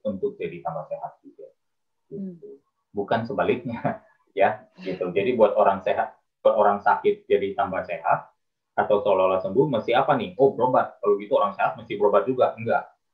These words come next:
Speaker 1: Ikutilah langkah orang sehat yang sukses sehat. Maksudnya seperti itu.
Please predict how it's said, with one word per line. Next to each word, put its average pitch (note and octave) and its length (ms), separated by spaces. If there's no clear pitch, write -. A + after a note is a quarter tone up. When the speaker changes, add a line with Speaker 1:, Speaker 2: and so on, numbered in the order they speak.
Speaker 1:
Ikutilah C3+ 640
langkah G2+ 560
orang - 320
sehat - 320
yang F#2 240
sukses - 480
sehat. - 340
Maksudnya B2+ 480
seperti - 400
itu. - 80